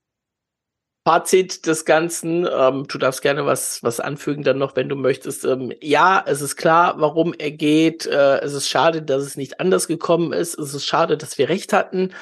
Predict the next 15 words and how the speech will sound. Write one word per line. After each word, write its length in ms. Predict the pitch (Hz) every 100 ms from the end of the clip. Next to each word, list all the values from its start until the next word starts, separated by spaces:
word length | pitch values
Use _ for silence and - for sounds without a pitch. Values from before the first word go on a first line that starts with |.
| - - - - _
vor 300 | - 175 175
der 360 | 175 165 160 -
Saison, 680 | 160 156 143 143 147 151 123
ähm, 180 | 143 143
aber 240 | - 156
es 160 | 170 -
war 120 | 139
nie 440 | 147 156 170 170
ein 180 | 147 139
wirkliches 440 | 139 143 131 - -
Duell 260 | 98 92
um 100 | 110
die 120 | 92
Eins, 340 | 76 80 82 -
ne? 120 | -